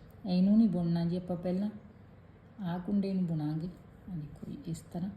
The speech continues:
ਥੋੜ੍ਹਾ ਜਿਹਾ ਲੂਜ਼ ਕਰ ਲਏ, ਸ਼ੌ-, ਸੌਖਾ ਜਿਹਾ ਬਣ ਜਾਂਦਾ ਇਹ। ਆਹ ਦੇਖੋ ਜੀ, ਇਸ ਤਰ੍ਹਾਂ। ਆਹ ਲਓ ਜੀ, ਤੇ ਹੁਣ ਆਪਾਂ ਆਹ ਘੁੰਡਾ ਬੁਣਾਂਗੇ ਜੀ,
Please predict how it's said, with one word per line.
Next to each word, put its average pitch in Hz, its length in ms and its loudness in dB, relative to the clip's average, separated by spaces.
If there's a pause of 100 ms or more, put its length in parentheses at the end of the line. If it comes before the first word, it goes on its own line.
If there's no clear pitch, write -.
(560)
ਥੋੜ੍ਹਾ 175 220 -4
ਜਿਹਾ 190 120 0
ਲੂਜ਼ 160 320 2
ਕਰ 160 260 -4
ਲਏ, 175 160 -2
ਸ਼ੌ-, 165 320 -6
ਸੌਖਾ 165 480 -6
ਜਿਹਾ 160 140 -2
ਬਣ 156 220 -4
ਜਾਂਦਾ 160 280 -4
ਇਹ। 185 160 -4 (800)
ਆਹ 156 60 -4
ਦੇਖੋ 151 300 -8
ਜੀ, 156 120 -6
ਇਸ 160 220 -8
ਤਰ੍ਹਾਂ। 180 200 -4 (840)
ਆਹ 170 120 -6
ਲਓ 156 160 -8 (100)
ਜੀ, - 140 -16 (880)
ਤੇ 170 120 -2
ਹੁਣ 175 200 2
ਆਪਾਂ 160 260 -4
ਆਹ 156 140 -4 (100)
ਘੁੰਡਾ 180 220 0
ਬੁਣਾਂਗੇ 175 460 0
ਜੀ, 180 140 -4